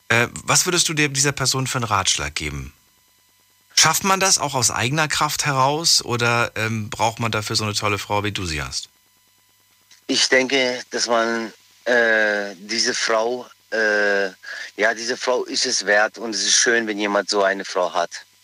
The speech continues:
Speaker 2: an seiner Seite.
Speaker 1: Ja, aber
Speaker 2: Auf jeden Fall
Speaker 1: ja.
Speaker 2: diese
Speaker 1: Aber
Speaker 2: diese
Speaker 1: was würdest du so einer Person sagen, die jetzt, ne-, nehmen wir mal an, es gäbe jemanden, den du kennenlernst, wo du sagst, „Mensch,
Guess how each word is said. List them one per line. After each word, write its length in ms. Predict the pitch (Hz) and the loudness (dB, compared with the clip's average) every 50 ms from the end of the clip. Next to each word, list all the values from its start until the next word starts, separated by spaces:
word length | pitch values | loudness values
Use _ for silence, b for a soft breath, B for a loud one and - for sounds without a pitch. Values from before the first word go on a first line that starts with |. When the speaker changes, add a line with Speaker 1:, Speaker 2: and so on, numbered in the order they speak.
| _ | _
Speaker 2:
an 180 | - 95 98 90 | -4 -4 -2 -2
seiner 260 | 80 92 90 90 87 82 | 0 0 2 2 2 2
Seite. 340 | 87 82 78 - - 76 - _ _ _ B B B B B B B B B B B B _ - 101 123 165 - | 0 0 -2 -4 -10 -16 -16 _ _ _ B B B B B B B B B B B B _ -20 -20 -20 -16 -6
Speaker 1:
Ja, 240 | - 127 131 151 160 | -2 2 4 4 4
aber 160 | 151 131 127 | 4 2 0
Speaker 2:
Auf 120 | - 110 120 | -2 -2 0
jeden 200 | 123 123 123 - | -2 -2 -2 0
Fall 240 | - 120 117 113 110 | 0 2 2 2 0
Speaker 1:
ja. 140 | 110 113 | -2 -2
Speaker 2:
diese 120 | 117 117 - _ _ - | -2 -4 -8 _ _ -8
Speaker 1:
Aber 140 | - 123 139 | -4 -2 0
Speaker 2:
diese 120 | 131 151 175 | 2 2 2
Speaker 1:
was 120 | 165 165 | 2 0
würdest 220 | 196 196 196 - | 0 0 0 0
du 80 | 185 180 | 0 0
so 120 | 160 156 | 0 0
einer 140 | 160 156 151 | 0 0 0
Person 320 | 147 156 147 139 151 165 151 | 0 0 -2 0 0 0 0
sagen, 280 | 143 143 147 147 143 | 2 2 2 2 0
die 80 | 135 135 | -2 -2
jetzt, 320 | 135 131 131 - - - - - 71 147 - | -2 0 0 0 0 0 -4 -10 -14 -14 -14
ne-, 220 | - 135 139 160 156 | -10 -6 -4 -2 0
nehmen 180 | 143 160 165 | 0 0 0
wir 40 | 160 | 2
mal 140 | 147 143 135 | 4 4 2
an, 80 | 143 131 | 2 2
es 140 | 123 - | -2 -2
gäbe 280 | - 147 143 131 131 - - | -2 -2 0 2 2 0 0
jemanden, 420 | 131 131 131 131 123 123 123 120 | -2 -4 -2 -2 -2 -2 -4 -4
den 120 | 123 123 113 | -6 -6 -6
du 60 | 110 | -2
kennenlernst, 500 | - 143 156 160 147 143 135 135 135 131 | -2 -2 0 0 2 2 2 2 2 -2
wo 40 | 131 | -2
du 80 | 127 | -2
sagst, 280 | 120 127 127 117 - - | -2 -2 -2 -2 -2 0
„Mensch, 400 | 117 135 135 131 - - - - | 0 2 4 4 2 2 0 -4